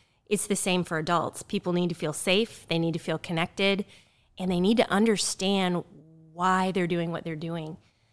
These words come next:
A lot of teachers used to get frustrated with kids. "Why do I have to learn this?" That's the best question anybody can ever ask. Why am I being asked to do this? And if you can help people connect that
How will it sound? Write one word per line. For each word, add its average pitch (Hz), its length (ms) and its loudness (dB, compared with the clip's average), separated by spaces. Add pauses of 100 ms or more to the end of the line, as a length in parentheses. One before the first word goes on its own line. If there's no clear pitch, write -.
(240)
A - 40 -4
lot 180 120 6
of 180 60 2
teachers 190 380 0
used 175 140 -4
to - 60 -12
get 175 120 -8
frustrated 175 420 -4
with 165 120 -8
kids. 175 280 -6
"Why 202 160 0
do 254 80 4
I 240 60 6
have 220 140 2
to 185 100 -4
learn 185 260 2
this?" - 380 -4 (260)
That's - 200 -10
the 185 80 -2
best 175 340 -4
question 185 400 -4
anybody 175 440 -4
can 175 280 -8
ever 170 260 -4
ask. 180 400 -10 (420)
Why 175 240 4
am 208 120 6
I 202 120 4
being 185 320 2
asked 160 340 -4
to 214 100 -4
do 226 200 2
this? 262 260 2
And 180 80 -2
if 170 160 -4
you 180 60 -6
can 170 160 -4
help 220 240 0
people 185 240 -4
connect 170 460 -4
that 156 300 -2